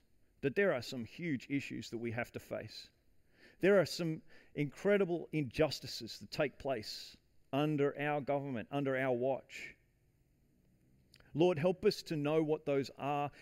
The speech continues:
Help us to investigate the truth. Help us to write, learn,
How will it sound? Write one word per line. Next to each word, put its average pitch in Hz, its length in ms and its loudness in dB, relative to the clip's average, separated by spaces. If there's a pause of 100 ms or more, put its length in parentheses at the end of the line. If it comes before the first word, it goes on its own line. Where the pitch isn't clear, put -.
Help 196 240 4
us 185 160 -4
to 160 160 0
investigate 147 840 0
the 135 60 -4
truth. 147 320 -4 (180)
Help 208 300 4
us - 160 -2
to 165 140 -2
write, 165 520 -2 (260)
learn, 180 520 2